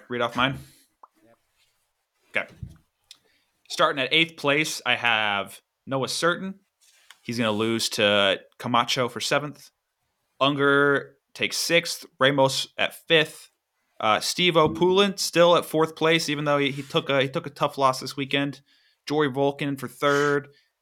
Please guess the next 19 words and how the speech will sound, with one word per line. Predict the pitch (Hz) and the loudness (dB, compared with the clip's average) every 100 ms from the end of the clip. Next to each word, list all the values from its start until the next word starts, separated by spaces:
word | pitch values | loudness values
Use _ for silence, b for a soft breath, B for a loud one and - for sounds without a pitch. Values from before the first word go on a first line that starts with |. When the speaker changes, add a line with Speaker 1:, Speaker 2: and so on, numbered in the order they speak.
| - | 0
Speaker 1:
Anthony | 143 143 147 | 0 0 -2
Noto | 139 139 135 | 0 2 0
in | 139 | -2
for | 135 | -4
second. | - 143 151 - | -2 0 -2 -2
Also | 110 123 135 | -2 -2 -2
took | 131 147 135 | -2 -4 -4
kind | 143 139 | -2 0
of | 127 | 0
a | |
rough | 120 131 131 | 2 0 2
loss | 131 135 | 2 2
this | 131 139 | -2 -4
weekend, | 135 139 127 | 0 0 -2
but | - | -4
that's | 92 - | -6 -6
just | 98 | -8
one | 95 101 | -8 -8
twenty-five. | 104 107 135 139 123 | -8 -6 -2 0 -2